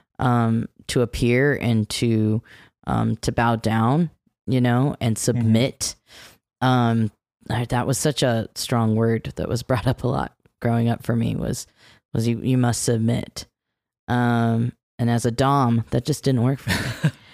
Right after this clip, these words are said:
Speaker 1: <laughs> But yeah, uh, so it, it makes sense to me that,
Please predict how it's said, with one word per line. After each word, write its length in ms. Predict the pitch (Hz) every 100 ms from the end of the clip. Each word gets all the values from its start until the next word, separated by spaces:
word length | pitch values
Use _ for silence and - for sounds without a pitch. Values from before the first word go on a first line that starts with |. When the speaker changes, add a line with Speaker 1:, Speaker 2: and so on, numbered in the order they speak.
| - -
Speaker 1:
<laughs> 600 | - - 1077 - 1077 - - 740 - - - - - - - - - - 233 349 -
But 360 | 240 233 208 -
yeah, 580 | - 151 156 196 139 80 -
uh, 480 | 131 143 139 135 127
so 580 | - 156 151 139 127 - _ -
it, 200 | 139 -
it 140 | 143
makes 300 | 143 147 -
sense 340 | 135 127 127 -
to 100 | 120
me 180 | 120
that, 420 | 113 120 117 117